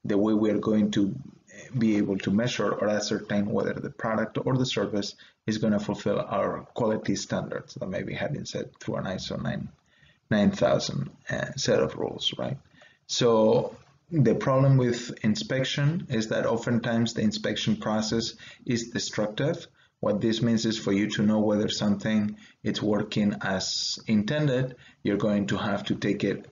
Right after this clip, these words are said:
to the end of the life cycle of that product. A typical example would be a light bulb, right? So how do you know how long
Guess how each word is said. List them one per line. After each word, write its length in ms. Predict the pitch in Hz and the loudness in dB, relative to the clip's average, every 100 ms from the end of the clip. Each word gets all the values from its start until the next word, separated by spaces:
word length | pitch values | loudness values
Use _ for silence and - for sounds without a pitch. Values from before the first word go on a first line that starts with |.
| - | -4
to 140 | - | -2
the 180 | 98 - | 0 0
end 380 | 113 110 101 98 - | 0 0 2 0 -2
of 180 | 101 120 | -2 0
the 100 | - | 0
life 260 | - - | 0 -2
cycle 380 | - - - - | -2 -2 -2 -2
of 120 | - | -2
that 220 | - 113 - | -4 -4 -4
product. 380 | 107 - - | -4 -4 -6
A 180 | - - | -8 -6
typical 340 | - 101 107 101 | -2 -2 0 0
example 440 | 95 95 95 107 | 0 -2 -2 -2
would 180 | - 95 | -4 -4
be 220 | 110 - - - - | -4 -4 -8 -20 -8
a 80 | 113 | -2
light 240 | 95 92 | 0 0
bulb, 360 | - 117 - - - | 0 -2 -2 -8 -4
right? 260 | 113 139 - - - | -2 -2 -6 -18 -6
So 160 | - | -4
how 240 | - 123 120 | -2 0 2
do 60 | |
you 180 | 120 110 | 4 4
know 460 | 107 110 107 104 - | 4 4 4 2 -4
how 240 | - 110 | -4 0
long 460 | 107 104 104 104 | 2 2 4 2